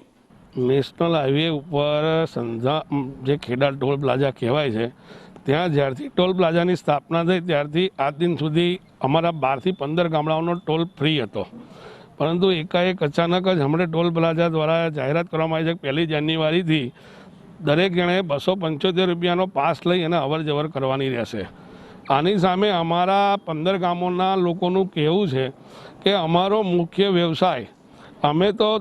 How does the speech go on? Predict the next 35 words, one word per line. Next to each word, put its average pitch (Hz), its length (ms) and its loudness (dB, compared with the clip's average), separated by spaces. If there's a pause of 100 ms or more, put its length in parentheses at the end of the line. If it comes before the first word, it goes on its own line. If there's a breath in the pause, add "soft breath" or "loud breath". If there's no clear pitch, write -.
(140)
તાલુકાના 202 580 2
બધા 185 240 2
જ 202 60 -4
ગામડાઓ 185 560 0
છે 120 180 -10 (220)
અને 165 160 0
અમારો 185 440 0
દરરોજનો 208 500 -2
સીધો 170 320 -2
સંપર્ક 202 580 -2
જિલ્લાના 190 520 0
મથક 180 280 -2
જોડે 160 180 -2
છે. 117 140 -8 (540 loud breath)
મોટી 175 300 2
હોસ્પિટલો 226 880 0 (140)
નડિયાદ 202 400 2
આવેલી 220 360 0
છે, 214 120 2 (1120 loud breath)
મોટી 175 260 2
શાક 208 320 0
માર્કેટો 240 460 2
છે, 214 120 0
ખેડૂતોને 233 560 0
દરરોજ 214 300 2
અવર 233 200 0
જવર 233 260 0
કરવા, 240 280 2
ફળ 214 240 -2
પદાર્થ 233 380 0
કે 233 120 0
શાકભાજી 202 400 0
વેચવા 220 280 0
માટે 226 220 2
પણ 226 180 -2